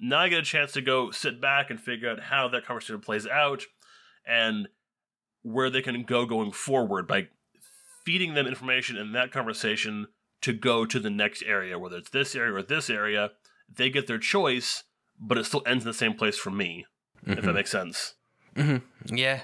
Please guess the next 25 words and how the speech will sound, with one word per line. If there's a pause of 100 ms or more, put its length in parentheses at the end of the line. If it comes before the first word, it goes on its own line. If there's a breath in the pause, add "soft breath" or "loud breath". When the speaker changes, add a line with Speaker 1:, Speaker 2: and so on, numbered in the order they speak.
Speaker 2:
yeah,
absolutely.
And
it's,
it's
one
of
those
things
that (540 loud breath)
sometimes
kinda
happens (460)
organically
without
the
D
M
having
to (400)
think
about
it (180)
too
much.